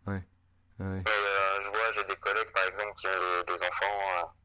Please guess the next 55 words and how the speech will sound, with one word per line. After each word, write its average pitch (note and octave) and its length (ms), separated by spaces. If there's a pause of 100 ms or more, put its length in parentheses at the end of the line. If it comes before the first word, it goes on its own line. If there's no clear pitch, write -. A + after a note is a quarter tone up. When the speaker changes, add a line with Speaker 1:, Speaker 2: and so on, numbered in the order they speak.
(1040)
Speaker 2:
des F#2+ 160
enfants, G2 500
et F2+ 60
ça - 140
a - 20
été F#2+ 160
compliqué, G2+ 400 (240)
d'autant F#2+ 300
plus - 160
pour - 160
elles G#2 160
qui, - 160
qui F2+ 400
ont F#2+ 40
essayé F#2+ 240
de - 60
s'éloigner F#2+ 440
d'eux G2 160 (200)
pendant F#2+ 220
la, F2 260 (160)
la F#2 60
crise G#2 260 (100)
pour, - 140
euh, - 640
éviter F#2 200
de F#2+ 40
faire F2+ 240
prendre, G2 180
euh, F2+ 340 (100)
à F2+ 40
leur F2 140
famille G2 260
le F#2+ 120
moins F#2 120
de G#2 100
risques - 260
possible. G2+ 460 (440)
Speaker 1:
Ouais, F#2+ 260 (280)
ouais, F#2 240
ça - 140
aussi, - 240
c'était, - 360
euh, D#2 160
Speaker 2:
Donc - 160
ça - 140
a - 20
été, - 320
euh, - 100
Speaker 1:
hmm. F2+ 340 (120)
Speaker 2:
ça - 140
a - 20
été - 140
compliqué, G2+ 420
ouais. - 400
Speaker 1:
Ouais. F2+ 160